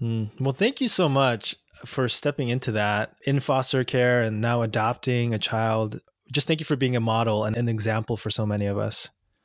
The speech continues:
So for many states, when a youth in foster care reaches their eighteenth birthday, they can be cut loose from the system.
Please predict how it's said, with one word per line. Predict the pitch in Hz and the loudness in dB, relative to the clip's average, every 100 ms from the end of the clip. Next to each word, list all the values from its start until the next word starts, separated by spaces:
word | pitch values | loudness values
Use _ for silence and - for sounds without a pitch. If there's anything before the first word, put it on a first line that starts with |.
| - | -10
So | - 170 | -2 0
for | 165 180 | 2 4
many | 165 233 | 4 2
states, | 233 - 180 165 143 131 - - | 0 2 4 4 4 2 -4 -6
when | 143 127 135 135 | -4 0 2 2
a | 139 131 131 127 127 | 2 2 2 2 0
youth | - 127 147 165 | -2 2 2 2
in | 151 127 | 0 0
foster | 127 131 - 135 | 2 2 0 0
care | 131 | 2
reaches | 120 123 131 117 | 2 2 -2 0
their | 120 | -2
eighteenth | 120 127 135 123 - | 0 -2 0 -2 0
birthday, | 123 - 110 107 - - - - - | -2 0 0 0 -4 -16 -20 -18 -2
they | 131 | 0
can | 147 | 2
be | 139 131 127 | 2 4 4
cut | 113 - 135 | 0 -4 -2
loose | 131 131 | 0 2
from | - - 120 | 0 0 0
the | 113 | 0
system. | - 113 - 110 104 104 | -2 -2 0 0 -2 -4